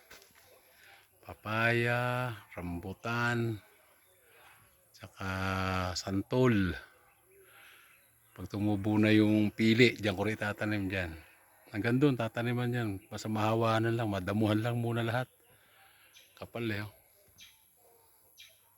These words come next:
Hmm. Yan. Yun, may unyog.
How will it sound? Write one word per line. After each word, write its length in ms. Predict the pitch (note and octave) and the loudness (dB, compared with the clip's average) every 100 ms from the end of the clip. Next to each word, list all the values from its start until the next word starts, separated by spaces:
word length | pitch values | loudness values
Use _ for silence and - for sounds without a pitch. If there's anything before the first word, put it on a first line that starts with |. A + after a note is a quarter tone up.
| _ _ _ _ _ F2 | _ _ _ _ _ -14
Hmm. 320 | D#2+ D#2+ D2 - _ _ _ _ _ _ - _ _ _ _ C5 _ _ _ _ _ _ - | -12 -12 -16 -20 _ _ _ _ _ _ -20 _ _ _ _ _ _ _ _ _ _ _ -16
Yan. 280 | F#2+ F#2+ G2 F#2 _ _ _ _ _ _ _ _ _ _ - - - - - _ _ _ _ _ _ _ _ _ _ _ _ _ - _ - _ - G2+ | -12 -10 -12 -16 _ _ _ _ _ _ _ _ _ _ -20 -20 -20 -20 -20 _ _ _ _ _ _ _ _ _ _ _ _ _ -20 _ -20 _ -14 -8
Yun, 160 | G#2 | -4
may 320 | F#2 F2+ F2+ | -2 -2 0
unyog. 480 | F#2 G2 A2+ G2 E2 | 0 2 2 0 -6